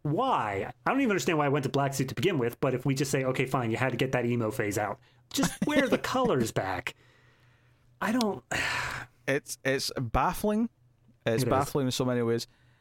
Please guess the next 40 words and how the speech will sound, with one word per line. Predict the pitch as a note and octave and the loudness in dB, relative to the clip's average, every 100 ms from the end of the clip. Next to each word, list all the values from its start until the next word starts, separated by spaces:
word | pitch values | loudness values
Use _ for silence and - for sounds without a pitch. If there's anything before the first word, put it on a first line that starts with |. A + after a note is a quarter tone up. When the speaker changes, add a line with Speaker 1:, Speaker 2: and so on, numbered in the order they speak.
| _ - | _ -2
Speaker 2:
Um, | B2 B2+ B2+ B2+ A#2+ - _ - - _ _ _ _ - | 0 2 2 0 0 -4 _ -10 -10 _ _ _ _ 0
I, | F3 G#3 D#3 - - - | 2 2 0 -2 -4 -6
<sighs> | - - - | -10 -12 -4
yeah, | C#3+ D3+ D#3 - - | 0 0 0 -4 -4
I, | C3+ - | -6 -4
<sighs> | D3+ - _ _ _ _ - - _ _ _ _ _ _ - - - - - | -10 -10 _ _ _ _ -20 -20 _ _ _ _ _ _ -8 -8 -8 -6 0
it, | A#3+ B3+ | 2 2
it, | A#3 | 2
it | A#3 | 2
boils | A#3 A3+ C3+ | 2 2 2
back | C3+ B2 | 0 2
down | A#2 A#2 | 2 2
to, | - G#2+ | 0 0
like, | G2+ - - _ _ _ _ _ _ - _ _ _ - | -2 -6 -12 _ _ _ _ _ _ -20 _ _ _ 0
you | |
know, | C3 A2 _ | 0 0 _
the, | - D#3 | -2 0
the | D#3+ E3+ | 0 2
film | G#3+ A3 | 2 4
is | F3 | 4
also | E3+ D#3 D#3 | 2 2 2
more | C#3 | 2
desaturated | C3 B2+ A#2+ A#2+ - B2+ C3 C3 - - | 2 2 2 2 2 2 0 -2 -4 -2
in | B2 | 0
this | B2+ | 0
version. | - C3 - D3 D3 - | 0 0 0 0 -2 -2
Speaker 1:
Mm, | A2 G#2+ | 0 2
Speaker 2:
Uh, | A#2+ A#2+ | 2 2
I | |
might | F3+ A4 | 4 4
Speaker 1:
yes. | |
Speaker 2:
even | B2+ A2 | 4 2
mention | B2+ C#3+ A#2 | 2 0 -2
the | |
four | G#2 A#2+ | 0 0
by | A2 F#2+ | 2 0
three, | - C3 A2 | 0 0 2
the | G#2 | 2
imax | A#2 A#2 G#2 - | 2 2 0 0
ratio. | G#2+ G2+ F#2 F#2 | 0 0 0 -2